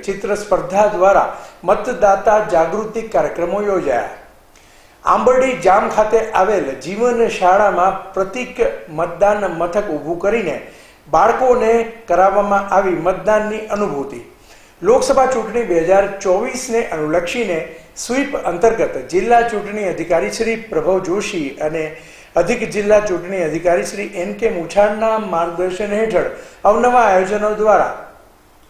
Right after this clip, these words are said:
મતદાનનો દર વધે તે માટે સતત પ્રયાસો કરવામાં આવી રહ્યા છે. આ ઉપક્રમે દસ રાજકોટ સંસદીય મત વિસ્તારમાં સામેલ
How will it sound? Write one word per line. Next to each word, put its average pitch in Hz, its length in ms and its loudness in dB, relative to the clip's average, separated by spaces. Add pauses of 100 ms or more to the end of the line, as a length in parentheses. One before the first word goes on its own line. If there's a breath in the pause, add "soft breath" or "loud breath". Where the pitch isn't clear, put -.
(100)
મતદાનનો 240 720 2
દર 196 300 2
વધે 170 460 0
તે 143 180 -6
માટે 175 320 -2 (380 loud breath)
સતત 254 600 2 (240)
પ્રયાસો 160 440 2
કરવામાં 170 500 0
આવી 143 180 -4
રહ્યા 135 240 2
છે. 135 200 -4 (640 loud breath)
આ 160 220 4
ઉપક્રમે 185 580 2 (180)
દસ 208 280 2
રાજકોટ 185 600 0
સંસદીય 190 540 -6
મત 190 400 -2
વિસ્તારમાં 175 640 -2
સામેલ 202 440 0